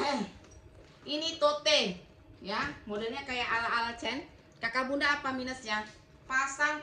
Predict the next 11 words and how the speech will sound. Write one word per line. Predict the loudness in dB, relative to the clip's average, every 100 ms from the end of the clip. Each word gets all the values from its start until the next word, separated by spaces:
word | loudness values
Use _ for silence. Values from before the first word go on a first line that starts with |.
| -6
kepala | -6 0 4 4 4
zipper | 0 -8 -2 -2 -2 -8 -18 -20 -20 -16
sepuluh | -2 -2 0 2 6 6
ribu. | 6 2 0 -2 -6 -20 -20 -20 -20 -20 -20 -20 -20 -20 -20 -20 -20 -20 -16
Ya, | -6 0 0 -2 -10
kepasang | 2 6 6 8 6 6
kepala | 0 2 2 0
zipper | -4 -2
sepuluh | -4 -4 -6 -6
ribu, | -4 -4
ininya | -4 -4